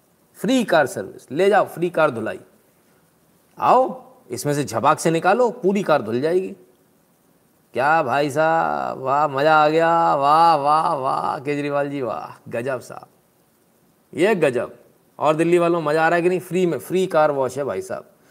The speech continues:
और देखो लड़के और बच्चे, बच्चे भी मिल जाते धक्का लगाने के लिए, फ्री कार वॉश, वाह साहब वाह, गजब।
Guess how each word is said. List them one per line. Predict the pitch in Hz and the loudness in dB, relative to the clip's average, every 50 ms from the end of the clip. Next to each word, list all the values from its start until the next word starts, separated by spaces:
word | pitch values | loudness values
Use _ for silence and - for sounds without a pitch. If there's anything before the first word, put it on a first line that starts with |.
| _ _ - | _ _ 0
और | - 190 | 2 4
देखो | 233 247 | 4 4
लड़के | 254 233 220 208 190 208 | 6 6 6 6 6 4
और | 208 | 4
बच्चे, | 190 190 185 190 - | 4 2 2 2 2
बच्चे | 190 185 190 180 | 0 2 2 0
भी | 160 156 | -2 0
मिल | 147 135 123 | -2 -2 -2
जाते | 117 113 113 147 | -2 -4 -4 -4
धक्का | 139 123 - - - 95 - | -6 -6 -8 -10 -10 -8 -6
लगाने | 104 98 92 92 92 90 | -6 -4 -6 -6 -8 -10
के | 92 | -10
लिए, | 98 98 | -10 -10
फ्री | - - 143 143 107 | -8 -8 -8 -8 -6
कार | - - 50 | -8 -10 -12
वॉश, | - - - - _ _ _ _ _ _ _ _ _ - | -14 -18 -20 -20 _ _ _ _ _ _ _ _ _ -12
वाह | 123 107 107 107 101 | -8 -6 -6 -6 -6
साहब | - - - - - - - | -10 -14 -18 -18 -18 -20 -20
वाह, | - - _ _ _ _ _ _ _ _ _ _ _ _ _ _ _ | -20 -20 _ _ _ _ _ _ _ _ _ _ _ _ _ _ _
गजब। | - 101 113 120 131 120 98 - | -8 -6 -4 -2 -2 -4 -4 -6